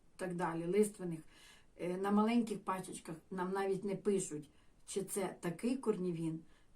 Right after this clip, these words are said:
чи це корневін, яким, е, працюють, коли там хризантему чи, е, сульфінію черенкують. Це є значно сильніший. Цим не можна черенкувати, е, такі рослинки, як петунія чи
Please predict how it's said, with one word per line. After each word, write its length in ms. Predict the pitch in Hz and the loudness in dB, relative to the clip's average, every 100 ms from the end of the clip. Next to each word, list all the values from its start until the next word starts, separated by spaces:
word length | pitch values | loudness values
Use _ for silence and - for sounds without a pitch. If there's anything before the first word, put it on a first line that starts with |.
| - | -8
чи 100 | 185 | -8
це 400 | - 202 180 - | -4 -2 -2 -4
корневін, 520 | - 175 185 240 269 | -6 -4 0 2 2
яким, 540 | 208 180 - 180 175 - | 2 0 -2 -2 -2 -6
е, 340 | 139 170 165 | -6 -6 -6
працюють, 640 | 160 180 180 - 202 170 | -6 -6 -6 0 0 0
коли 280 | - 180 170 | 0 -2 0
там 300 | 160 156 151 | -2 -4 -4
хризантему 720 | - 170 170 170 240 233 196 | -4 -4 -4 -2 2 2 0
чи, 380 | 170 - 165 165 175 - - - - - | -2 -6 -4 -4 -6 -20 -20 -20 -20 -12
е, 200 | - 165 | -8 -8
сульфінію 680 | - 196 170 233 220 190 180 | -2 -2 2 6 6 6 0
черенкують. 760 | - 180 175 170 180 165 160 - - - | -2 0 0 0 2 2 2 -8 -20 -16
Це 240 | - 220 220 | 0 8 8
є 320 | 202 202 190 | 8 0 0
значно 540 | 175 190 196 196 196 180 | -2 -2 -2 -2 -4 -4
сильніший. 800 | - 190 202 202 190 - 151 - - - - | -2 2 6 6 4 -2 -8 -8 -20 -20 -8
Цим 280 | - 214 | 2 6
не 140 | 220 208 | 6 6
можна 520 | 220 226 190 180 165 | 4 4 0 -2 -4
черенкувати, 920 | - 196 185 170 180 175 165 - 165 170 - - - - - | -6 -4 -4 -4 -2 0 -2 -4 -8 -8 -18 -20 -20 -20 -10
е, 300 | 170 170 170 170 190 180 180 | -6 -4 -4 -6 -8 -12 -10
такі 320 | - 185 196 | -4 -4 0
рослинки, 480 | 185 175 190 180 156 | 0 0 0 0 2
як 240 | 160 165 - | 0 0 -4
петунія 720 | - 170 180 175 165 160 156 | -6 -4 0 0 2 -2 -4
чи 380 | - 170 160 | -6 -4 -4